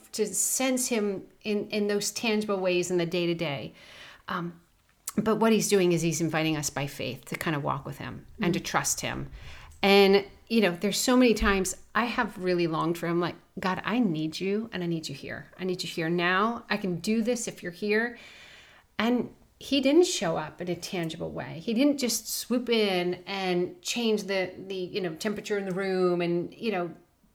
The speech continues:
Speaker 1: be there in my, just his presence by my side in ways I may have liked. And yet he invites me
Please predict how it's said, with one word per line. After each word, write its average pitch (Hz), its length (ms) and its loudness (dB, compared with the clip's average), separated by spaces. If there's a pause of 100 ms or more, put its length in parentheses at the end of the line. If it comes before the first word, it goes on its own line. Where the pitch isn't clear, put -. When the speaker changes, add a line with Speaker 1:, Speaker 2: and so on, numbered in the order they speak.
(180)
Speaker 1:
be 254 140 6
there 214 220 4
in 202 80 0
my, 190 240 -2 (500)
just 220 180 -4
his - 140 -4
presence 208 460 0
by 180 180 -2
my 180 160 -2
side 180 500 2 (560)
in 214 140 8
ways 220 200 10
I 208 80 8
may 196 180 4
have 170 120 0
liked. 180 520 0 (300)
And 196 180 2
yet 190 120 0
he 185 100 0
invites 180 640 0
me 165 480 -2